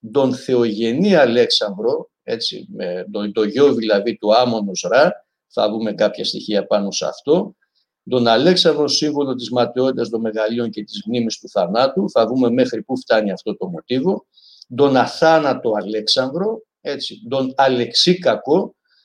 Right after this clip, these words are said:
που μας προστατεύει από το κακό, τον συγκριτισμό της μορφής του με άλλες μορφές, ε, είπε σωστά ο Νικόλας, ε, για τον, ε, α,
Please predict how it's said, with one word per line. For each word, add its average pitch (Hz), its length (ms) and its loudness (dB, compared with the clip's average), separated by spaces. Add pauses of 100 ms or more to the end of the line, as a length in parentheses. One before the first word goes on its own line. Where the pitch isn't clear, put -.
(120)
που 120 60 -18
μας 120 200 -2
προστατεύει 120 600 2
από 107 220 0
το 104 120 -8
κακό, 170 520 2 (540)
τον 143 140 2
συγκριτισμό 131 680 0
της - 140 -8
μορφής 143 400 0
του 127 140 -6
με 127 120 2
άλλες 143 360 4
μορφές, 120 880 -2 (320)
ε, 107 680 2
είπε 147 260 -2
σωστά 123 380 -2
ο 127 40 4
Νικόλας, 113 680 0
ε, 101 400 -4
για 107 280 -4
τον, 104 320 -4
ε, 98 320 -2
α, 87 60 -2